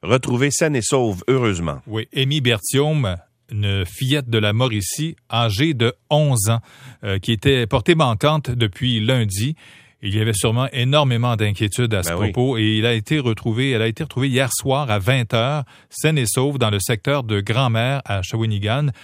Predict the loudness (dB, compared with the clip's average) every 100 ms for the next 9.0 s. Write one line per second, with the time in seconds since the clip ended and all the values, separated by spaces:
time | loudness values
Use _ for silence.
0 | -20 -16 -2 0 0 0 0 0 0 0
1 | 0 2 0 0 0 0 0 0 0 0
2 | 0 0 -2 0 0 0 -2 -2 0 0
3 | 0 0 0 -2 -2 -2 -2 -2 -2 -2
4 | -4 -6 -4 -2 0 0 0 -2 0 -2
5 | 0 0 0 -2 0 0 -2 -2 -2 -4
6 | -2 -2 0 0 -2 -2 -2 -2 -6 -6
7 | -4 -4 -2 -4 -4 -4 -4 -2 -2 -2
8 | -8 -20 _ -2 0 2 0 -2 -2 -2